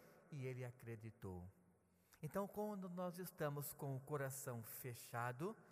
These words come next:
nós não conseguimos sentir a presença de Deus em nosso meio,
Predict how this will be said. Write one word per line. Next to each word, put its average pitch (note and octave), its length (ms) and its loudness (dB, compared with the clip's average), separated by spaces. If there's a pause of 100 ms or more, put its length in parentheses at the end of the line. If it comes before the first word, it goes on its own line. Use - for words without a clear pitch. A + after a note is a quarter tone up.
(360)
nós C3 240 0
não E3 220 0
conseguimos D3+ 840 -2
sentir D3 640 0 (320)
a A2 100 -4
presença C3 640 -2
de A#2+ 140 -2
Deus A#2 380 0
em A2 100 0
nosso G#2+ 420 -2
meio, F#2+ 480 -4